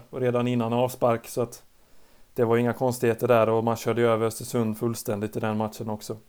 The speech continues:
Eh, andra platsen gick ju till Elfsborg till slut, som, eh, kryssade faktiskt mot A I K två två och hade kunnat mista den där andra platsen om Häcken hade vunnit mot, eh, Kalmar.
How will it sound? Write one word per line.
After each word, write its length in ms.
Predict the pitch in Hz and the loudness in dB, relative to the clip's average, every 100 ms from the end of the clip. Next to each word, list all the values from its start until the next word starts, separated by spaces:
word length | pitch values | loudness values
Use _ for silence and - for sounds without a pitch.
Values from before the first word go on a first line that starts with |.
| - - - - - - _ - | -20 -20 -20 -20 -20 -20 _ -4
Eh, 460 | 110 110 110 113 | 2 4 4 4
andra 300 | 127 160 139 | 4 6 4
platsen 400 | - 123 123 143 | 6 4 4 0
gick 280 | 170 - - | 0 -2 -2
ju 140 | 131 | 0
till 400 | 123 160 156 151 | 0 0 0 0
Elfsborg 640 | 160 190 180 143 - 131 123 | 0 0 0 0 -2 -2 0
till 120 | 143 | -2
slut, 500 | 156 127 107 - - - | 0 0 0 -10 -20 -18
som, 480 | - - 127 120 120 | -8 0 2 2 0
eh, 260 | 120 120 | 2 0
kryssade 600 | 120 - 160 - 131 120 | -2 -4 -4 -4 -4 -4
faktiskt 380 | 123 180 - 127 | -2 -4 -4 -6
mot 200 | 135 131 | -6 -2
A 160 | 147 127 | 2 2
I 60 | |
K 180 | 113 127 | 0 -4
två 280 | 120 151 123 | -2 2 2
två 280 | - 135 123 | 2 -2 -2
och 400 | - 156 - - | 2 0 0 -18
hade 400 | - 170 127 120 | 0 0 2 -2
kunnat 420 | 120 196 147 120 | 0 -2 0 -4
mista 400 | 143 139 - 131 | -6 -8 -6 -4
den 120 | 120 131 | -2 -2
där 80 | |
andra 240 | 117 123 117 | 0 0 -2
platsen 500 | - 110 - 117 107 - - _ _ _ | -6 -8 -6 -8 -8 -18 -20 _ _ _
om 240 | 151 139 | -2 0
Häcken 440 | 123 135 - 123 110 | 0 -2 -2 -4 -2
hade 220 | 113 117 | -2 -2
vunnit 500 | 139 151 110 107 - | -2 -2 -4 -6 -6
mot, 400 | 120 117 - - | -4 -4 -6 -2
eh, 140 | 113 | -2
Kalmar. 500 | 113 151 147 113 117 | 0 2 2 0 -10